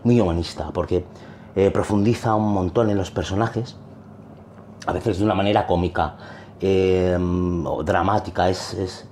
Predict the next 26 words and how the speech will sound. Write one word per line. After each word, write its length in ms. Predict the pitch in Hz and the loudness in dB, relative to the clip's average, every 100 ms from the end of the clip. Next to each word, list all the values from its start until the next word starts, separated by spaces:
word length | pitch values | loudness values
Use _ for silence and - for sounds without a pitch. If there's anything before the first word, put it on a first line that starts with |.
| - | -14
es, 260 | - 113 - | -12 -10 -4
la 120 | - 95 | 2 4
verdad 180 | 113 | 4
que 60 | 113 | 0
es 120 | - | 0
un 60 | 107 | -2
ejercicio 580 | - 117 107 113 117 - - - - - | -2 -2 -2 0 -2 -2 -18 -18 -18 -8
de, 600 | 85 98 92 92 90 90 | 0 4 4 6 6 4
de 200 | 95 95 | 4 4
guión, 560 | 87 98 107 113 113 76 - | 4 4 4 4 0 -2 -2
eh, 640 | 87 82 80 76 76 80 | 0 2 0 0 -2 -4
maravilloso, 600 | 80 80 78 87 82 - - - | -2 0 2 2 0 -4 -18 -16
espléndido. 480 | - 95 85 71 71 - - - - - - - - - - - - - - - - - - | -8 -2 -2 -2 -8 -14 -20 -20 -20 -20 -20 -20 -20 -20 -20 -20 -20 -16 -16 -16 -16 -18 2
Puedes 220 | 110 110 | 4 6
ver 140 | 113 107 | 6 4
los 100 | - | 0
personajes 480 | 98 113 - 101 | -4 -2 -2 -2
que 140 | - 85 | 0 0
de 100 | 95 | 2
una, 300 | 113 110 104 - - - - 85 | 2 2 -2 -12 -20 -20 -12 0
de, 320 | 95 92 - | 2 2 0
de, 540 | 90 92 92 90 85 | 0 2 4 2 2
de 160 | 87 98 | 2 2
una 140 | 107 | 4
manera 280 | 110 110 113 | 4 4 2
superficial 1120 | - 110 85 80 - 123 104 90 90 98 90 | 0 -2 -2 -2 2 4 4 2 -2 -6 -8